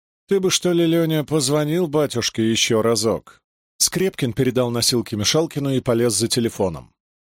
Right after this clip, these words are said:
Сегодня они уже пытались несколько раз дозвониться до отца Харитона, а Хомяков звонил жене, но телефон не отвечал.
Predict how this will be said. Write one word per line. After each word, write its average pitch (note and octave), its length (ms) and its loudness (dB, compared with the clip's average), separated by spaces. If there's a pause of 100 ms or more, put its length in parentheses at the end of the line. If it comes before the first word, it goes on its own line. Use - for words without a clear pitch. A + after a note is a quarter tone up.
(140)
Сегодня D#3+ 400 2
они D#3 160 0
уже C#3+ 260 0
пытались C#3+ 540 -2
несколько A2+ 480 -2
раз A#2+ 200 0
дозвониться A2+ 540 -2
до A2+ 140 2
отца A2+ 260 0
Харитона, G#2+ 720 -4 (540)
а A2+ 100 0
Хомяков C#3+ 420 -2
звонил D3+ 360 0
жене, A#2 440 -2 (360)
но B2+ 100 0
телефон A#2 460 0
не A#2 60 -2
отвечал. G#2 640 -6